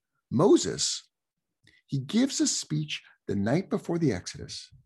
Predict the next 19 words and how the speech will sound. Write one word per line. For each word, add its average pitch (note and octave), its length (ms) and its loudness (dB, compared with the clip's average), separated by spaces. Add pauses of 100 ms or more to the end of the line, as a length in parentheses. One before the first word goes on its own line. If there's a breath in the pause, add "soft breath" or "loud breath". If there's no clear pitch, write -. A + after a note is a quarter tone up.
(380 soft breath)
to C3 100 2
lay D#3 240 8
the G3+ 100 4
foundation C3 640 2
for - 220 -8
us A#2+ 200 -4
to C#3 60 -6
survive G#2+ 640 -2 (300 soft breath)
for - 160 -12 (160)
thousands D#3+ 500 0
of C#3 80 -10
years, - 420 -8 (680 soft breath)
not A#3 220 4
with E4 100 6
a A#3 60 4
focus G3 400 6
on D3+ 160 6
building C#3+ 340 6
buildings, G2 840 2